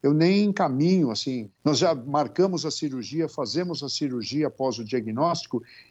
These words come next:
e, posteriormente, é que nós vamos conversar com um oncologista clínico, né?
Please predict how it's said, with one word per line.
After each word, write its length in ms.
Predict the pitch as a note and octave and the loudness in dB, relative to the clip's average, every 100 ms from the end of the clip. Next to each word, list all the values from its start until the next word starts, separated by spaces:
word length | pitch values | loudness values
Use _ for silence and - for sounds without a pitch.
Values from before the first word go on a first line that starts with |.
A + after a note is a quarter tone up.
| - | 0
e, 320 | F3+ G3+ - - - | 4 4 2 -6 0
posteriormente, 960 | A3 B3+ - - G3 E3+ C3+ C3+ E3+ F#3+ | 2 4 2 2 0 2 -2 -2 -2 -4
é 60 | |
que 80 | F3+ | -4
nós 160 | E3 D3 | -6 -6
vamos 220 | D#3+ D3 | -6 -4
conversar 720 | D#3 D3 C3+ A2 - C#3 C#3 | -2 0 0 0 2 2 0
com 140 | - | -4
um 160 | C#3+ C#3 | -4 -4
oncologista 600 | B2 C#3 C3 A2 C#3 - | -2 0 0 0 0 -2
clínico, 680 | - D3+ E3+ E3 A#2 - G2 | 2 4 6 6 2 -6 -10
né? 160 | A2+ | -10